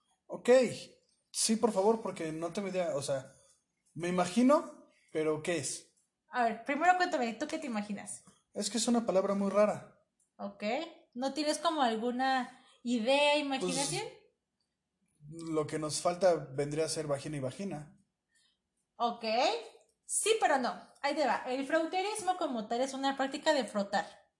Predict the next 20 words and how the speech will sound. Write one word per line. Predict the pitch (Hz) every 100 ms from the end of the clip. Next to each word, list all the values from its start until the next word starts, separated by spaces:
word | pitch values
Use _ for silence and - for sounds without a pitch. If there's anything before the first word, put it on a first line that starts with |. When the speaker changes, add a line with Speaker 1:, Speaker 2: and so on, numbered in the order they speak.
| _ _ _
Speaker 2:
Tan | - 208 202
se |
acabó. | 196 196 190 -
Estás | - 285
hablando | 302 320
de | 269
frotar | - 226 285 339 - - - _ _ -
nuestros | 220 220 220 208
genitales. | 247 240 277 339 320 208 - - _ _ _ _ _
Puede | 359 381 403
ser | 392 349 349 349 - _ _ _
vagina | 208 233 226 262 254
con | 240 214
vagina | 233 330 359 453 - 254
o | 233 208
puede | 254 262
ser | 262 -
pene | 226 214
y |
vagina. | 214 220 277 247 202 -